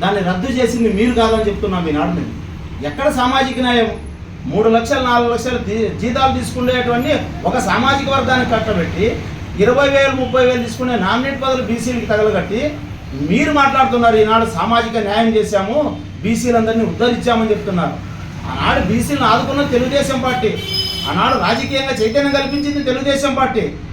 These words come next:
ఆర్థికంగా అభివృద్ధి చేసింది తె-, తెలుగుదేశం పార్టీ. బీసీలని, బడుగు బలహీన వర్గాల్ని, మైనారిటీల్ని, ప్రతి ఒక్కరిని కూడా ఏ, రాజకీయంగా, ఆర్థికంగా, వ్యాపార పరంగా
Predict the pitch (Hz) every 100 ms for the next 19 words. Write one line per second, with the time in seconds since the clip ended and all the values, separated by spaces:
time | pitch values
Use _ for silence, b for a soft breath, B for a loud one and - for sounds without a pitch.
0 | - 170 - 277 277 277 269 226 - 226
1 | 285 285 277 269 285 277 247 240 254 285
2 | 294 285 254 - - 185 - - - -
3 | - - - 220 226 277 254 226 175 196
4 | 247 180 202 233 262 254 233 233 220 202
5 | 180 220 262 254 240 226 196 - - -
6 | - - 285 269 214 294 294 294 285 277
7 | 269 269 - - - - - - 147 147
8 | 143 165 170 - 269 254 220 196 175 -
9 | - 254 240 220 175 196 277 285 277 262
10 | 254 240 208 -